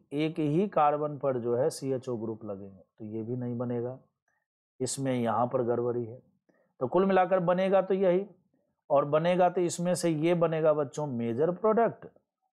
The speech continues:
और ये बनेगा माइनर प्रोडक्ट। बोले हाँ या ना? तो बताइए आंसर क्या हो जाएगा? आंसर हो जाएगा डी हो जाएगा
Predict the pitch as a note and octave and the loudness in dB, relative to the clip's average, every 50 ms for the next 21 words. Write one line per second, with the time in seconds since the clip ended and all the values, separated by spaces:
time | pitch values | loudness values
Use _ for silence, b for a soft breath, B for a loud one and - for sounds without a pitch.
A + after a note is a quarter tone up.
0 | _ _ - C#3 C#3+ D3 C#3+ C3 C3 E3 F3+ D#3+ C3+ A#2 A2 G#2+ G#2 G2 A2+ C#3+ | _ _ 0 2 2 2 2 2 0 0 2 2 0 0 -2 -2 -4 -2 0 0
1 | G#3+ A#3+ A3+ G3 - _ _ - G#2 G2 F2 F2 D#2 B1 - - - - _ _ | 0 0 -2 -8 -18 _ _ -20 -20 -20 -20 -20 -20 -20 -20 -20 -20 -20 _ _
2 | - A1+ - - - _ _ _ _ _ _ _ - G#2 G#2+ A2+ A2 G#2+ A#2 A#2 | -20 -20 -20 -20 -20 _ _ _ _ _ _ _ -8 -4 -4 -2 -2 0 0 0
3 | A#2 A2+ A2+ A2+ A2+ A#2 - - _ _ _ _ _ _ _ _ _ _ - B2 | 0 0 -2 -4 -6 -8 -12 -18 _ _ _ _ _ _ _ _ _ _ -4 -2
4 | B2+ C#3 D3+ D3 C3 A2+ G2+ F2 - _ _ _ _ _ _ _ _ _ _ _ | 0 2 2 2 2 0 -4 -8 -12 _ _ _ _ _ _ _ _ _ _ _
5 | _ _ _ _ B2 B2+ C#3+ D3+ C#3+ E3+ D#3+ D#3 D#3+ F3+ F3+ F3 D#3+ D3 B2 A2 | _ _ _ _ 0 0 0 2 0 0 0 2 2 2 2 2 2 2 0 -2
6 | F2+ D#2+ - - _ - C3+ C#3+ D3+ C#3+ - E3+ E3 D#3 D3 D3 C#3 C3+ B2+ B2+ | -4 -6 -12 -10 _ -2 0 0 0 0 2 2 4 4 4 2 2 2 2 2
7 | C3 B2+ A#2+ - - _ _ A#2 A2+ A2 A2+ B2 D3+ E3+ F#3+ F#3+ E3+ E3 E3+ E3 | 2 0 0 -2 -10 _ _ -10 -10 -6 -2 0 2 4 4 4 4 4 4 2
8 | E3+ E3+ F3 F3 | 4 4 2 2